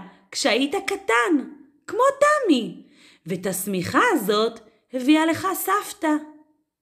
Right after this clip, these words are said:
ואת הבגד שאתה לובש בתמונה הביאה לך השכנה. והנה כל הילדים שבאו לקרוא איתך שמע ישראל,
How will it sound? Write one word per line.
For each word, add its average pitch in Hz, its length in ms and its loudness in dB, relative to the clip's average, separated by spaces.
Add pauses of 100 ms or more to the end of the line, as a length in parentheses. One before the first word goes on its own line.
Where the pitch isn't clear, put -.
(920)
ואת 160 320 -2
הבגד 190 520 0
שאתה 208 300 -4
לובש 175 380 0
בתמונה 254 520 -2 (680)
הביאה 349 360 4
לך 359 180 0
השכנה. 349 720 0 (1300)
והנה 311 420 4 (120)
כל 370 160 4 (120)
הילדים 311 480 4
שבאו 226 600 2
לקרוא 202 480 -4
איתך 233 320 -6 (120)
שמע 175 440 -4
ישראל, 180 720 -4